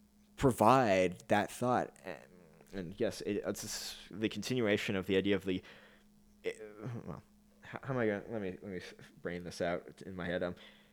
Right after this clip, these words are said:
the long form of information that podcasts allow people to have, the idea of, "I can listen to a thirty-five, forty minute, fifty minute, sixty minute,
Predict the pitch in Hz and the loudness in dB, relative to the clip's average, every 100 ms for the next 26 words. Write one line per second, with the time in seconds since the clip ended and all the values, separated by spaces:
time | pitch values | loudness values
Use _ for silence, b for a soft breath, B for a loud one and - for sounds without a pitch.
0 | B _ _ _ _ - 135 127 120 113 | B _ _ _ _ 0 2 4 4 6
1 | 131 156 - 151 135 123 110 110 - 104 | 6 2 2 6 6 6 4 2 0 0
2 | 98 95 - 76 90 87 - 107 110 - | 0 0 -2 -4 0 -2 0 -2 0 -2
3 | 110 95 - 87 87 85 98 - 101 95 | -4 -2 0 0 2 2 0 -2 -4 -4
4 | 92 - 87 - 78 113 - - b b | -4 -2 -4 -4 -2 0 0 -6 b b
5 | b - 107 101 104 101 90 90 - 98 | b 2 6 8 8 8 8 6 6 4
6 | - 95 90 92 92 - 90 85 - 98 | 4 2 2 0 -2 -2 -2 -2 0 2
7 | 92 87 98 90 90 - 107 95 95 95 | 4 4 4 4 2 0 2 4 4 2
8 | 90 87 - 107 - 101 95 90 b b | 0 -2 2 2 2 2 2 0 b b
9 | - - - 98 | -10 -6 -2 -2